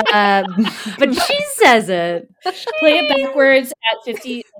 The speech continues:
Speaker 2: half the speed.
Speaker 1: Mm-hmm. It'll tell
Speaker 2: Speed.
Speaker 1: you some other stuff too, but, uh,
Speaker 2: <laughs> Ignore that.
Speaker 1: <laughs> but that one thing. So,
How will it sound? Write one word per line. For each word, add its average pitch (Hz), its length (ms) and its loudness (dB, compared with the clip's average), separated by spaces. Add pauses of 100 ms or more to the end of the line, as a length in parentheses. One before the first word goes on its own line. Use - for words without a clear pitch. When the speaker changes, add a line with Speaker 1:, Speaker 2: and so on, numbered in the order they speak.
(100)
Speaker 2:
half 208 180 -8
the 277 60 -10
speed. 233 480 -14
Speaker 1:
Mm-hmm. 226 440 -2 (500)
It'll 277 140 6
tell 240 160 2
Speaker 2:
Speed. 294 80 4
Speaker 1:
you 381 60 2
some 359 140 0
other 302 200 4
stuff 302 280 0
too, 208 340 0
but, 214 440 2
uh, 202 640 4
Speaker 2:
<laughs> - 20 -6
Ignore 269 340 4
that. 240 440 0 (380)
Speaker 1:
<laughs> - 60 -20
but 254 220 6 (680)
that 226 120 2
one 233 200 2
thing. 185 160 -2 (400)
So, - 460 4